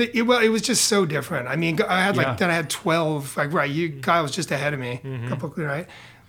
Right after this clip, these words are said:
Speaker 1: But you ha-, you know, I went from over a hundred twenty-eight to, like, I think we started out with twelve.
Speaker 2: Yeah.
Speaker 3: Yeah.
Speaker 1: Ended up with, like, nine at the end.
Speaker 2: Okay.
Speaker 1: Um, but the guys were great. I mean, the guys I was with were awesome. You know, I mean, I
Speaker 2: Yes.
Speaker 1: loved, loved them, and we had a,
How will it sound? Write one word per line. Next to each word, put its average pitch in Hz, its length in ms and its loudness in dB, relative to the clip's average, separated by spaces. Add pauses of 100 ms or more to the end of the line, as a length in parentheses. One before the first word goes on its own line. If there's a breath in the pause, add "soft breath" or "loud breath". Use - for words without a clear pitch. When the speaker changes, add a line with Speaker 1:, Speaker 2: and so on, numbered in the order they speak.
(220 loud breath)
Speaker 1:
But 196 100 2
you 175 80 0
ha-, 208 140 0
you 208 80 2
know, 156 80 4
I - 20 4
went 180 180 2
from 175 120 0
over 160 160 2
a - 20 2
hundred 165 320 0
twenty-eight 156 460 0
to, 160 100 -6
like, 135 360 -4
I - 360 -20
think 175 100 -4
we 156 60 -4
started 147 320 2
out 143 100 2
with 120 120 -10
twelve. 131 500 -2
Speaker 2:
Yeah. 85 160 -4
Speaker 3:
Yeah. 110 280 -8
Speaker 1:
Ended 165 220 2
up 147 100 0
with, 151 100 0
like, 135 160 0
nine 127 500 -2
at 120 100 -8
the 135 200 -6
end. 123 280 -6
Speaker 2:
Okay. 92 240 -8 (380 loud breath)
Speaker 1:
Um, 147 440 2 (220 loud breath)
but 202 120 0
the 240 60 2
guys 247 260 4
were 247 60 0
great. 190 360 0
I 147 80 0
mean, 156 180 2
the 165 80 0
guys 180 280 4
I 190 80 4
was 160 160 0
with 180 300 0
were 190 80 4
awesome. 147 600 -4
You 160 140 -4
know, 143 140 0
I 147 120 0
mean, 151 140 0
I 147 80 2
Speaker 2:
Yes. 139 40 2
Speaker 1:
loved, 151 440 2 (640 loud breath)
loved 165 280 0
them, 156 300 2
and 143 80 2
we 151 100 2
had 156 120 0
a, 143 60 -2